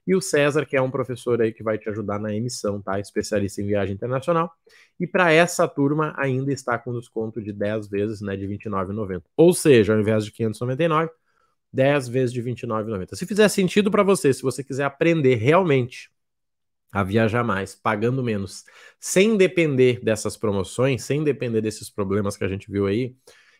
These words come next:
esse é o programa ideal pra você, tá, gente? Essa matéria da um dois três Milhas não é a primeira vez, não é a última. O caso tá grande, tá? Ele não para, ó,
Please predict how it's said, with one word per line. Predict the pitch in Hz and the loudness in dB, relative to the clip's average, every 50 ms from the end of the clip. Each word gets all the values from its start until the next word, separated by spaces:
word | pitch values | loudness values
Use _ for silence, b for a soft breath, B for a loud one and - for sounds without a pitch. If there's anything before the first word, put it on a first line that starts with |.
| b _ | b _
esse | - 123 131 135 - - - - - | 2 2 2 2 0 -4 -8 -6 -4
é | 127 | -4
o | 120 113 | -4 -4
programa | - 127 120 107 113 110 113 | -2 -2 -2 0 0 -2 -2
ideal | 117 113 110 107 107 101 | -2 0 0 0 0 0
pra | 110 110 | -2 -2
você, | 110 123 120 - 92 76 | -4 -4 -6 -8 -10 -10
tá, | - - 87 95 101 | -8 -4 -2 -2 0
gente? | 104 120 110 92 90 - - - | 2 2 2 0 0 -6 -6 -2
Essa | 127 127 127 - 170 | -2 -2 2 2 2
matéria | 156 151 151 - - 135 135 143 160 | 2 2 0 2 2 2 2 2 2
da | 143 123 | 0 0
um | 117 113 | 0 0
dois | 110 101 98 - | 0 -2 -2 -4
três | - 101 92 90 | -4 -4 -4 -2
Milhas | 98 107 113 117 110 101 | -2 0 0 2 0 0
não | 98 113 123 139 147 | 0 0 0 2 2
é | 139 | 2
a | 135 123 | 0 0
primeira | - 131 117 113 104 101 | 0 -2 -4 -2 -2 -2
vez, | 90 90 92 98 104 - - - | -2 -2 -4 -6 -6 -8 -12 -10
não | 104 101 110 123 139 143 | -4 -2 0 2 2 2
é | 139 131 | 2 4
a | 123 107 | 4 4
última. | 104 104 101 - - 113 113 117 - _ b b b b b b b b b b | 4 2 0 -2 -6 -8 -8 -8 -8 _ b b b b b b b b b b
O | - 107 | -12 -10
caso | - - 117 120 120 107 110 110 | -2 4 6 6 6 6 2 0
tá | - 120 131 147 | 4 4 4 4
grande, | 143 127 117 120 120 127 127 110 107 | 6 8 8 8 6 4 0 -2 -4
tá? | - 98 98 | -2 -2 0
Ele | 104 101 | 0 0
não | 98 107 123 151 | 0 0 0 -2
para, | 151 - 113 107 113 123 127 117 98 92 | 2 6 6 8 8 8 6 6 4 2
ó, | 95 98 117 123 | 2 0 0 -2